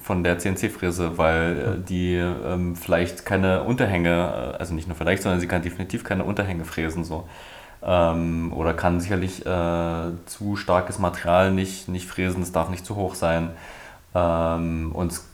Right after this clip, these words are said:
Speaker 1: ähm, ja, wie gesagt, da gibt's noch ein paar andere, andere Sachen, die einen einschränken.
Speaker 2: Mhm.
Speaker 1: Von daher ist es bei mir tatsächlich so, dass ich dann eher, äh, ja, überlegen muss, wie kann ich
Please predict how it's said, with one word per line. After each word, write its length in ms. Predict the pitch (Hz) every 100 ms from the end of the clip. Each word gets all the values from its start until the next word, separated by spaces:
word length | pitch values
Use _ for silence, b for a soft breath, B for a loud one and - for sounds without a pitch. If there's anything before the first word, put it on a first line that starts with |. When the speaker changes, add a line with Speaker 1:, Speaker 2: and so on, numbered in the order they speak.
| -
Speaker 1:
ähm, 440 | 98 85 82 85 90
ja, 220 | 92 82 92
wie 40 |
gesagt, 240 | 92 87
da 60 | 90
gibt's 180 | 87 -
noch 80 | 92
ein 80 |
paar 120 | 87 85
andere, 520 | 113 104 85 85 -
andere 240 | 87 95 87
Sachen, 280 | 85 95
die 200 | 87 85 80
einen 120 | 78
einschränken. 580 | 78 92 90 87 104 101 B
Speaker 2:
Mhm. 200 | 98 90
Speaker 1:
Von 160 | - 101
daher 520 | 85 92 101 98 98 98 - - - - - - - - -
ist 140 | 110
es 120 | 113 -
bei 80 |
mir 160 | 107 104
tatsächlich 400 | 104 107 117 117
so, 300 | 113 110 107 - - -
dass 200 | - 101
ich 280 | 107 104 - -
dann 400 | 101 98 101 107 101
eher, 680 | 101 101 98 95 95 73 - -
äh, 520 | - 69 - - -
ja, 200 | 98 92
überlegen 420 | 98 101 107 123
muss, 220 | 98 95 - 95
wie 260 | 104 113 110
kann 280 | 120 104
ich 320 | 110 110 -